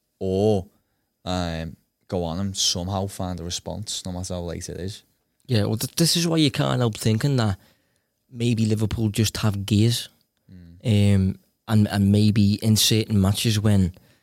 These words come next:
Speaker 2: we aren't going completely full throttle, I mean, you can't help thinking that maybe it's just a ploy just to save energy for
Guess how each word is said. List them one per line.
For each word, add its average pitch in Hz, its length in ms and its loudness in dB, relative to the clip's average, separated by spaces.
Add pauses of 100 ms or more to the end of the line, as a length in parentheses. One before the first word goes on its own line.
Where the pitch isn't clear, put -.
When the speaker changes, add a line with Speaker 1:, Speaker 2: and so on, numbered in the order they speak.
(640)
Speaker 2:
we 104 160 0
aren't 98 240 2
going 113 260 2
completely 117 540 0
full 113 280 -2
throttle, 110 540 -2
I - 40 -10
mean, 117 140 -4
you 123 200 -6
can't 139 320 0
help 123 180 2
thinking 113 360 0
that 120 160 -2
maybe 113 320 0
it's - 160 -2
just - 220 -2
a 101 40 -2
ploy 110 360 0 (280)
just - 220 -2
to - 60 0
save 107 320 2
energy 107 320 2
for 104 480 0